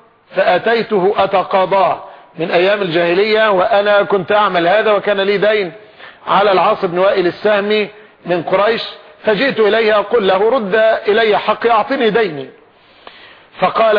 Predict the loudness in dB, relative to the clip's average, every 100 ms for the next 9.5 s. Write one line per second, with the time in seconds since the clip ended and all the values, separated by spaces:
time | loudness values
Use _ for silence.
0 | 2 2 2 0 0 0 0 0 -2 -2
1 | -4 -2 0 0 -2 -4 -6 -2 0 0
2 | 0 -4 -4 -2 -4 -4 -8 -8 -14 -4
3 | -2 -2 -2 -2 -4 -6 -10 -16 -20 _
4 | _ _ _ _ _ -20 -20 -20 -8 -4
5 | 0 0 0 0 2 2 0 -2 -4 -2
6 | 0 0 -2 -6 -18 _ -6 -2 -2 0
7 | -2 0 0 -2 -4 -18 -20 -20 -20 -10
8 | -2 -2 0 0 0 0 0 -2 0 -2
9 | 0 -2 2 2 2